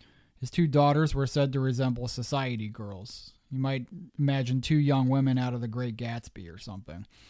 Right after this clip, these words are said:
I found some photos of them from back in the day in their college yearbooks.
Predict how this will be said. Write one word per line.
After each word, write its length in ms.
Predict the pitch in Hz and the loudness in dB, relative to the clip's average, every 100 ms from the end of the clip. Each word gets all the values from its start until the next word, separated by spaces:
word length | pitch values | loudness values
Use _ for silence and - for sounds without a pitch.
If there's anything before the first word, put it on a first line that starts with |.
| - - - - | -20 -20 -18 -6
I 60 | |
found 240 | 139 170 160 | 4 6 6
some 140 | 151 | 2
photos 360 | 127 165 160 143 | 4 6 6 4
of 80 | 135 | 2
them 240 | 139 139 | 2 2
from 180 | 131 123 | 0 -2
back 240 | 135 135 | 0 0
in 60 | 135 | 0
the 80 | 123 | -2
day 300 | 127 123 127 | -2 -2 0
in 120 | 127 | 0
their 140 | 117 | -2
college 400 | 117 135 131 117 | -2 -2 -2 -4
yearbooks. 600 | 135 131 113 123 - - | -2 -2 -2 -6 -8 -14